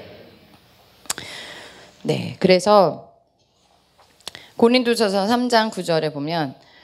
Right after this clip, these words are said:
어, "우리는 하나님의 동역자들이요, 너희는 하나님의 밭이요, 하나님의 집이니라."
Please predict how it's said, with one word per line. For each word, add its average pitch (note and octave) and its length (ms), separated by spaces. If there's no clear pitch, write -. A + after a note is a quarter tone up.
어, - 340
"우리는 A3+ 580
하나님의 C#4 500
동역자들이요, F3+ 960
너희는 D3+ 300
하나님의 G3+ 600
밭이요, D3+ 640
하나님의 G#3 500
집이니라." D#3+ 520